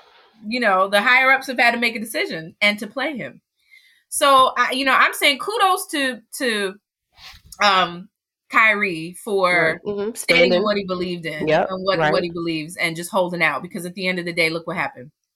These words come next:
Speaker 1: They gotta, <laughs> they gotta double back on their words.
Speaker 2: Yeah, right. So
Speaker 1: Put me
Speaker 2: really
Speaker 1: in the game, coach. Put me in the game. That's what they did. They put him in the game.
Speaker 2: So, yeah, and I'm sure, see, to some extent, you got, you gotta feel stupid.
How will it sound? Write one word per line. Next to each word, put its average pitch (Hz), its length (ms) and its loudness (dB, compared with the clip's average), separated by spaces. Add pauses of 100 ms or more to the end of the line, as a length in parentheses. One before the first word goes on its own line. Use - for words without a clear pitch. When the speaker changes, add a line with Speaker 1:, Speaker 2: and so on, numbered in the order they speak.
(120)
Speaker 1:
They 156 160 0
gotta, 147 440 0 (160)
<laughs> 160 220 -4 (400)
they 170 280 -2
gotta 156 340 0
double 175 260 0
back 151 220 2
on 135 120 -8
their 123 120 -10
words. - 540 -20 (260)
Speaker 2:
Yeah, 175 200 -12
right. 349 560 0
So 220 480 4
Speaker 1:
Put 381 160 0
me 415 80 6
Speaker 2:
really 320 160 6
Speaker 1:
in 381 60 8
the 359 40 8
game, 311 180 2
coach. 294 300 6
Put 302 140 -2
me 285 100 -2
in 277 60 -2
the 269 60 -4
game. 165 280 2
That's 175 160 -10
what 214 100 -16
they 180 120 -4
did. - 260 -10 (260)
They 202 120 -16
put 202 180 -14
him 190 80 -10
in 180 100 -8
the 170 80 -12
game. - 140 -14 (380)
Speaker 2:
So, 247 420 0 (340)
yeah, 185 200 2
and 170 180 0
I'm 208 100 0
sure, 202 720 0 (320)
see, 233 200 -4
to 233 100 -4
some 269 200 0
extent, 208 460 0
you 196 100 -2
got, 185 180 0
you 180 80 -4
gotta 196 200 2
feel 180 180 -4
stupid. - 460 -10